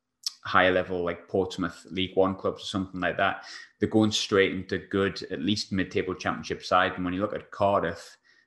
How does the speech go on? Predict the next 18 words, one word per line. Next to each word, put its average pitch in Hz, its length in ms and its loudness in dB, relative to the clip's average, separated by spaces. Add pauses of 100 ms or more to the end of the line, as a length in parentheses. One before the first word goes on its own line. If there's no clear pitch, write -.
(120)
um, 87 520 4 (500)
I - 80 0
think 98 180 0
Mick 98 160 -2
McCarthy 90 420 -2
knows 87 240 -2
a 87 40 -16
player, 90 360 4
and, 85 140 -4
and 90 160 -8
obviously 90 240 -4
he 90 140 -4
picked - 240 -8
them 92 100 -2
up 87 120 -4
straight - 280 0
away 87 240 -2
in, 87 460 -6